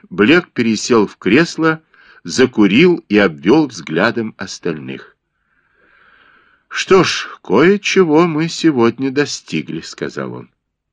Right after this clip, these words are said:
«С сегодняшнего дня один из нас должен ночевать в трейлере. Мы не можем рисковать. Вдруг кто-нибудь увидит трейлер и вздумает заглянуть в окно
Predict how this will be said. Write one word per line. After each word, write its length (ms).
«С 80
сегодняшнего 920
дня 460
один 460
из 160
нас 340
должен 560
ночевать 600
в 100
трейлере. 680
Мы 200
не 120
можем 400
рисковать. 680
Вдруг 400
кто-нибудь 560
увидит 480
трейлер 640
и 120
вздумает 580
заглянуть 640
в 80
окно 500